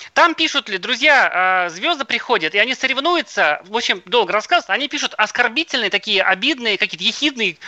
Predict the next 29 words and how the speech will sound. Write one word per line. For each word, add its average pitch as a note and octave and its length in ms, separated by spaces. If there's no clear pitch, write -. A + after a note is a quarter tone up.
ну, A#3+ 220
в - 60
целом C4 480
шокирующие C#4+ 720
комментарии B3 760
в D#3 100
инстаграмах A#3 640
звезд G#3 500
от A3+ 160
своего A#3 320
имени. G3 420
Например, A#3+ 400
актер A#3 480
Евгений A3 540
Кулик C4 400
написал A3+ 340
Павлу A#3+ 400
Воле A#3 340
вот A3 280
это. F3 300
Я G3 200
прошу A#3 240
прощения, G#3+ 380
друзья, G3+ 280
это G3+ 180
цитата, A3+ 380
это F3 140
медицинский F#3 460
вопрос. G3+ 360